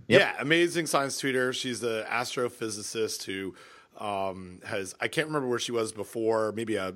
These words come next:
Speaker 2: school in California, U C Berkeley or, or somewhere. And,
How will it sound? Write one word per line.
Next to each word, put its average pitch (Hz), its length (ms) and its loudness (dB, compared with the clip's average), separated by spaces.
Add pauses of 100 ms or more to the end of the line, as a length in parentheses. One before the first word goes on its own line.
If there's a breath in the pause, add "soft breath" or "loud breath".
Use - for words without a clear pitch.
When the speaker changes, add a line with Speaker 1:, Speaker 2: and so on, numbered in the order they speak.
(100)
Speaker 2:
school 123 320 -4
in 113 80 -4
California, 104 760 -6 (400 soft breath)
U 113 220 -6
C 123 160 -6
Berkeley 98 640 -2
or, 98 180 -4
or 98 200 -6
somewhere. 92 600 -4 (480 soft breath)
And, 110 640 0